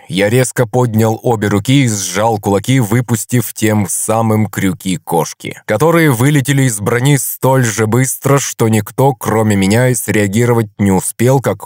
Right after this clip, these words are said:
оба крюка уже пробили грудь двоих охранников, отчего те, обессилев и харкнув кровью,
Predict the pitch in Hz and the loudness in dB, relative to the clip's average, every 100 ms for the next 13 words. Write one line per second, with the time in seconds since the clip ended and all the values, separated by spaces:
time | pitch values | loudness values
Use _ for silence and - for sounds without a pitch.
0 | - 104 107 87 85 - 67 - 113 123 | -4 0 0 0 -4 -6 -4 0 2 2
1 | - 117 104 92 92 113 107 92 104 101 | 0 0 0 0 0 2 2 0 0 0
2 | - 90 87 95 87 80 - 104 117 127 | -4 -4 -2 0 -2 -4 -4 -2 0 2
3 | 131 151 - 107 - 127 120 107 139 135 | 2 0 -2 -4 -2 0 0 2 2 2
4 | 127 - - 147 143 123 110 - 104 - | 0 -2 0 2 2 0 -2 -2 -4 -4
5 | 104 107 - - 95 117 139 131 127 | -2 -2 -4 -4 0 2 2 2 2